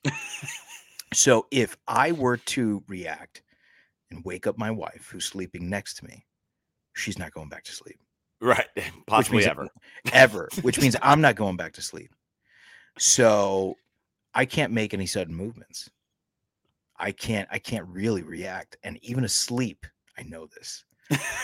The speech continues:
Speaker 2: So I just fling the roach, and with some ninja, I don't know how the fuck I did this, dude.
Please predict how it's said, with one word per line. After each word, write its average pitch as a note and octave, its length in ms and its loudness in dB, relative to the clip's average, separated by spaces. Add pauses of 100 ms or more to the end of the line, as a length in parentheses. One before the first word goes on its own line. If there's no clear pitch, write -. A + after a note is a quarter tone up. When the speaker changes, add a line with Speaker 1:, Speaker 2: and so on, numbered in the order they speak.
(640)
Speaker 2:
So - 400 4
I A#2 180 2
just - 380 -4 (800)
fling A#2+ 480 -2
the C#3 100 0
roach, - 440 -8 (920)
and G2+ 300 -2
with G2+ 340 -4 (260)
some F#2+ 480 -2 (300)
ninja, C3 720 2
I G#2+ 80 -6
don't G#2 100 -2
know G2 80 -4
how F2+ 100 -12
the D#2+ 60 -14
fuck - 260 -20
I - 40 -20
did - 140 -20
this, - 140 -14
dude. - 200 -20